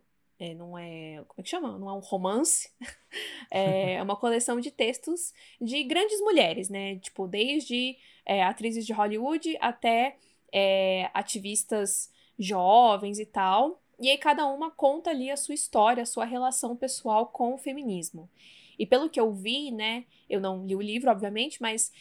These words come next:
pelo que eu vi, a intenção é meio que trazer a conversa sobre feminismo pra um lugar mais próximo, mais acessível, que não seja uma coisa superficial, né, tipo,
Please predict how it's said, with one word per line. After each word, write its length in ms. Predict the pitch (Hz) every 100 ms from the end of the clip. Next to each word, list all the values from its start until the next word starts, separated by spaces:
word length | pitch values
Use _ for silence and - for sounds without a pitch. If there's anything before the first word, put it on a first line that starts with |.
| -
pelo 180 | - 226
que 100 | 233
eu 80 | 233
vi, 140 | 220
a 40 | 240
intenção 540 | 269 269 269 - 277
é 80 | 330
meio 240 | 302 302
que 120 | 302 320
trazer 440 | 294 277 277 330
a 60 | 381
conversa 480 | 349 262 254 269
sobre 260 | 277 254 233
feminismo 800 | 247 226 214 214 254 277 285 302 _ _ _
pra 120 | -
um 80 | 233
lugar 440 | 226 220 226 233 -
mais 500 | 226 220 226 - -
próximo, 480 | - 202 220 - 302
mais 200 | 240 214
acessível, 720 | 214 214 - - 214 240 285 311 - - - _
que 100 | 247
não 100 | 269
seja 160 | 262 254
uma 100 | 233
coisa 200 | 233 240
superficial, 920 | - 226 220 - 202 185 202 359 - _ _ _ -
né, 240 | 190 196
tipo, 920 | 196 196 196 185 180 170 165 160 226